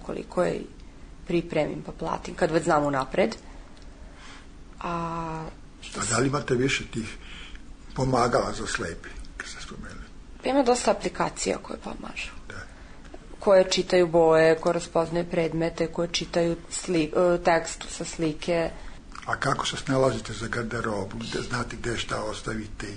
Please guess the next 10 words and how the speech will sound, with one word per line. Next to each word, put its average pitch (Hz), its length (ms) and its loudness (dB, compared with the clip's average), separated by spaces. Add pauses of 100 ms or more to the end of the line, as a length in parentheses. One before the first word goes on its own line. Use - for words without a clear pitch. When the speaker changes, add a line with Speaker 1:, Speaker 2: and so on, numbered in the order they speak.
Speaker 2:
to? - 80 -10 (1040)
Speaker 1:
Pa, 240 200 6 (240)
mama 226 360 6
i - 20 8
ja 214 80 8
pripremimo 190 560 4
dan 165 240 4
pre 170 160 0
toga 170 440 0 (200)
sve 170 380 2